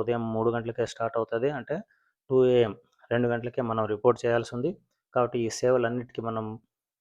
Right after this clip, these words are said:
ఆ, బుక్ చేసుకుంటే ఏదో ఒక సేవ మనకు తగిలే అవకాశం ఉంది. కాబట్టి సె-, select సేవ and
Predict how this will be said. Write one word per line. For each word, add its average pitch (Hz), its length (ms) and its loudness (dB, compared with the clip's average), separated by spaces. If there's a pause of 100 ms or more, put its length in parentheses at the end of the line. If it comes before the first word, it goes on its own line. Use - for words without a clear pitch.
(160)
ఆ, 123 80 -2 (140)
బుక్ 113 240 -8
చేసుకుంటే 123 480 0 (640)
ఏదో 131 280 6
ఒక 120 140 -8
సేవ 113 120 -2 (120)
మనకు 110 200 -8
తగిలే 117 280 0
అవకాశం 113 400 -2
ఉంది. 135 140 -2 (420)
కాబట్టి 117 240 -2
సె-, 117 260 2 (100)
select 120 300 0 (140)
సేవ 117 220 0 (180)
and 110 100 -4